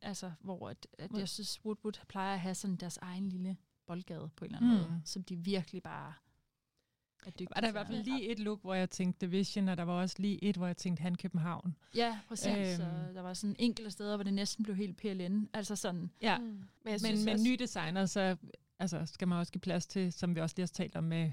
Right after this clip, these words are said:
Speaker 1: Ja.
Speaker 2: med både hos Mark Tan og Love Child. Altså, man skal også lige give plads til, at man tager det et nyt sted hen, ikke?
Speaker 3: Mm.
Speaker 1: Jo, jeg synes også, det var velkommen. Det var ikke, fordi det sådan var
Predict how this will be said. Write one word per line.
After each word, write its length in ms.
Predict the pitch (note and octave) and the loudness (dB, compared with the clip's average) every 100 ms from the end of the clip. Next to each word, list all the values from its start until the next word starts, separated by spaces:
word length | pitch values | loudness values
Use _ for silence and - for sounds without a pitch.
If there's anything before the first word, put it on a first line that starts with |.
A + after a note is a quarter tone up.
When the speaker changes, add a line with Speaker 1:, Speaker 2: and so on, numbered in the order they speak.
| - | -2
Speaker 1:
Ja. 120 | D3 - - | -8 -8 -4
Speaker 2:
med 220 | F#3 E3+ | -2 -2
både 280 | - E3 E3+ | 0 0 0
hos 180 | F3+ - | 0 -2
Mark 160 | D#3+ | -4
Tan 180 | F3 E3+ | 0 0
og 60 | E3 | 0
Love 140 | D#3+ | -2
Child. 340 | - E3+ D#3+ | -4 -6 -6
Altså, 200 | D#3+ D#3+ D#3 | -8 -8 -4
man 140 | E3 | -2
skal 140 | - F3+ | -2 -2
også 100 | G3 | 0
lige 80 | F#3 | -2
give 80 | |
plads 300 | - F3 E3+ | -2 -2 -2
til, 160 | - F3+ | -6 -8
at 220 | D#3+ D#3 - | -8 -10 -2
man 180 | F#3 F3 _ - | 2 2 _ -2
tager 160 | G3 | 0
det 80 | F3 | 2
et 60 | F3 | 4
nyt 220 | F#3+ - | 2 2
sted 180 | E3+ D#3+ | 0 0
hen, 200 | E3 - | 0 0
ikke? 160 | G3 G#3+ G#3+ | -2 -2 -4
Speaker 3:
Mm. 480 | A#3 A3 G3 G3 G3+ _ - | -2 -2 -4 -8 -12 _ -12
Speaker 1:
Jo, 140 | E3 - | -8 -6
jeg 100 | A3 | -8
synes 180 | B3+ G4 | -8 -8
også, 140 | F#4+ | -6
det 80 | C4 | -4
var 60 | F#3+ | -2
velkommen. 500 | D#3+ A3 A3 - - | -4 -6 -8 -10 -10
Det 80 | F3 | -10
var 60 | E3 | -10
ikke, 120 | - | -12
fordi 160 | B3+ G#3+ | -12 -10
det 120 | F3 | -6
sådan 180 | F3+ | -6
var 140 | E3 | -6